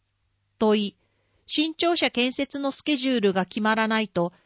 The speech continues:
大規模な組織改正に着手しづらい理由は、この点か。部長。現庁舎の物理的環境の課題もあり、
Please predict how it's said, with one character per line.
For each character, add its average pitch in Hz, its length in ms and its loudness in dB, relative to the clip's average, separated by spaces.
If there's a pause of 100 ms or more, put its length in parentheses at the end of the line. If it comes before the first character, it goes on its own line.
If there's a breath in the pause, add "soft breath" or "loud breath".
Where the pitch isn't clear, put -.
(220 soft breath)
大 254 220 2
規 330 140 -2
模 302 140 0
な 214 120 0
組 320 160 -2
織 - 220 -6
改 226 240 0
正 240 260 2
に 226 160 -2
着 - 260 -4
手 - 160 -4
し 190 160 -4
づ 196 160 -2
ら 254 120 4
い 214 100 2
理 185 180 -4
由 185 180 2
は、 185 200 0 (240)
こ 214 140 -2
の 220 120 0
点 196 240 0
か。 160 320 -8 (880)
部 190 120 -2
長。 185 460 0 (680)
現 302 280 0
庁 285 260 0
舎 220 140 0
の 196 100 0
物 175 280 -6
理 294 120 -2
的 - 240 -4
環 302 260 -4
境 285 240 0
の 277 140 -2
課 269 120 -2
題 254 220 4
も 247 220 2
あ 233 80 4
り、 185 220 -6